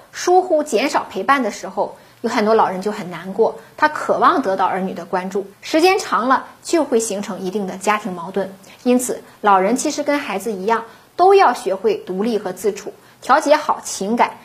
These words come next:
不仅自己开心，孩子也会感到轻松，关系也能更融洽。除了精神上的依赖，还有的老人对儿女啊有物质上的依赖，比如养老金不够花，或者呢，有些人连养老金都没有。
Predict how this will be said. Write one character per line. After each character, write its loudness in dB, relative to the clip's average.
不 -4
仅 0
自 -8
己 -4
开 -2
心， -2
孩 2
子 0
也 -2
会 -2
感 -4
到 -4
轻 -2
松， 0
关 2
系 -6
也 -4
能 -12
更 -6
融 -6
洽。 -4
除 2
了 4
精 2
神 0
上 0
的 -4
依 -4
赖， -2
还 2
有 6
的 2
老 4
人 -6
对 4
儿 2
女 0
啊 -6
有 -2
物 0
质 -4
上 -8
的 -12
依 -6
赖， -2
比 2
如 6
养 2
老 4
金 0
不 -2
够 6
花， 4
或 6
者 2
呢， -4
有 0
些 2
人 2
连 0
养 4
老 0
金 -6
都 -2
没 -2
有。 2